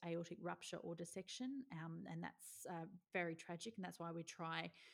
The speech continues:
to prevent that by scanning them regularly and making sure that we maintain their blood pressure control.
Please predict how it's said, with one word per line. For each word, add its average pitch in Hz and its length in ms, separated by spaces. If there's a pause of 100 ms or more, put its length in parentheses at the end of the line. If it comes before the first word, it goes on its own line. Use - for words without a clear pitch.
(140)
to 185 80
prevent 175 380
that 165 200
by 170 200
scanning 170 480
them 170 180
regularly 214 440
and 185 100
making 175 280
sure 165 160
that 156 100
we 165 80
maintain 165 560
their 165 180
blood 165 260
pressure - 320
control. - 380